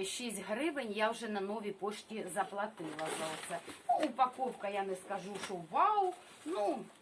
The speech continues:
це таке діло. Е, так, ну, в общем, да, ось отаке во. Кожна підписана, друзі. Кожна підписана. От киво.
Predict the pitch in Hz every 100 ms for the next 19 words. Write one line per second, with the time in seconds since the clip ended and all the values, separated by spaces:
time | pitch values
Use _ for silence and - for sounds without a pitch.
0 | - - 226 220 196 - 160 139 147 139
1 | 139 - - - - 185 202 180 302 381
2 | 262 277 - 240 214 190 156 165 - 180
3 | 175 - 165 165 170 - 190 277 370 -
4 | - - 302 233 233 226 220 233 - 233
5 | 240 - 330 339 339 349 349 349 311 370
6 | 370 - - - - 254 214 233 240 311
7 | - 349 359 349 359 339 349 349 - -
8 | - - - - - - - - - -
9 | - - - - - - 185 214 - -
10 | 185 165 170